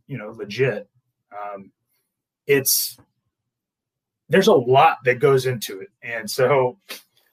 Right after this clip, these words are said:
I've been working meticulously on this, this, like, remix, 'cause I always wanted to, I wanted to hear the track. And you remember when we first heard Justice League,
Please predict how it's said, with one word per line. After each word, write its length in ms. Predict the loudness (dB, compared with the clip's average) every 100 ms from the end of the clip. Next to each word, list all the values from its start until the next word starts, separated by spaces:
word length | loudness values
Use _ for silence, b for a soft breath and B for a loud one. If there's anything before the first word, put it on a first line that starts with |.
| -2
I've 140 | 2
been 180 | 2 2
working 500 | 0 0 -2 -8 -8
meticulously 1120 | -10 -12 -12 -10 -8 -6 -6 -8 -10 -12 -14 -14
on 280 | -12 -10 -10
this, 440 | -8 -8 -8 -10 _
this, 180 | -10 -4
like, 180 | -2 -2
remix, 500 | 2 4 4 0 -2
'cause 100 | 2
I 80 | 6
always 220 | 6 6
wanted 320 | 2 2 -2
to, 520 | -2 0 2 0 -4 -14 _ _ _ _ _ _
I 60 | 2
wanted 160 | 4 4
to 100 | 4
hear 220 | 6 4
the 100 | 4
track. 540 | -2 2 4 4 0 -10 _
And 160 | -8 -2
you 60 |
remember 200 | 0 2
when 200 | 4 4
we 80 | 2
first 320 | 0 0 0
heard 160 | -2 0
Justice 340 | 0 0 -6
League, 220 | -8 -12